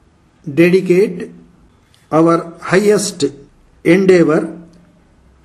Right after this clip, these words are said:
to its fulfillment. India has, after a long period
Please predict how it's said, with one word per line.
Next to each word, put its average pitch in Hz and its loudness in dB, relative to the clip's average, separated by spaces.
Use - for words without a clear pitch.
to 247 0
its 208 -2
fulfillment. 160 0
India 214 0
has, 147 -2
after 165 0
a 156 4
long 156 2
period 165 0